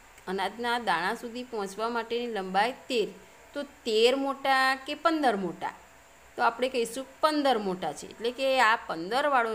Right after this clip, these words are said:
રસ્તો એને લાંબો પડશે. એના કરતાં તેર સેન્ટીમીટરવાળો જે રસ્તો છે, બરાબર? આ તેર સેન્ટીમીટરવાળો રસ્તો છે એ ગિબ્બીને અનાજ સુધી પહોંચવા માટે ટૂંકો પડશે. એટલે આપણે બી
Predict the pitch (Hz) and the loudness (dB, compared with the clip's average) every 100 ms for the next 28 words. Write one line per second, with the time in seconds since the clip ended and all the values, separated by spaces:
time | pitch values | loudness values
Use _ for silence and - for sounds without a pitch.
0 | 208 185 - 220 180 180 202 269 381 - | -6 -8 -4 -2 -2 -2 0 0 -2 -8
1 | - - 214 220 214 208 190 180 - - | -18 -2 2 2 2 -6 -6 -10 -12 -16
2 | - 185 247 277 247 220 214 202 190 185 | -10 0 2 2 -2 -2 0 2 2 0
3 | - 190 240 269 254 233 233 220 214 214 | -4 0 0 0 -2 -2 -4 -6 -4 -4
4 | 208 196 190 202 196 190 180 170 - 226 | 0 0 0 -2 -4 -4 -4 -8 -4 -2
5 | 226 226 311 277 208 185 196 240 320 494 | -2 -2 0 2 0 -2 -4 -2 0 0
6 | - - - - - - - 202 196 185 | -2 -16 -20 -20 -20 -16 -8 -8 -6 -4
7 | 196 214 226 220 226 226 202 214 220 214 | -4 -4 -4 -6 -6 -6 -6 -4 -2 0
8 | 196 214 208 196 - 247 247 311 277 262 | 0 0 -4 -4 -2 -2 -2 -4 -2 -4
9 | 254 226 190 196 175 202 208 208 185 190 | -6 -10 -8 -8 -6 -6 -2 0 0 0
10 | 202 208 190 202 196 175 165 190 220 202 | -2 -6 -8 -8 -8 -10 -8 -4 -2 -2
11 | - - 190 240 359 - - - - 320 | -6 -6 2 4 4 0 -12 -20 -6 -4
12 | 302 262 214 202 185 160 180 180 175 190 | 4 4 4 -2 -4 -10 -8 -6 -6 -4
13 | 202 247 359 208 190 233 | 0 2 0 -4 -6 -4